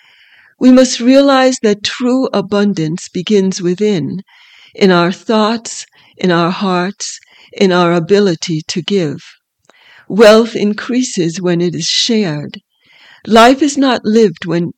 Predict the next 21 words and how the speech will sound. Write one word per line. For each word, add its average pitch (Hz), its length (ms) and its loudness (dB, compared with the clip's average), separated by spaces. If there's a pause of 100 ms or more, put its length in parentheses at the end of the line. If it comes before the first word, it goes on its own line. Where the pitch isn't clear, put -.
it 196 120 2
is 180 200 -2
sacrificed 180 1000 -6 (360)
in 190 120 2
the 185 100 4
name 202 380 4
of 175 220 0
money 202 520 -2 (400)
or 180 220 2
possessions 185 960 -4 (340)
or 180 220 -2
name 180 560 2
and 165 160 -4
fame. 170 640 -4 (680)
Life 214 440 2
is 196 160 -2
lived 208 680 -2 (360)
when 180 200 4
it 180 140 0
multiplies 170 960 0
goodness, 220 680 -2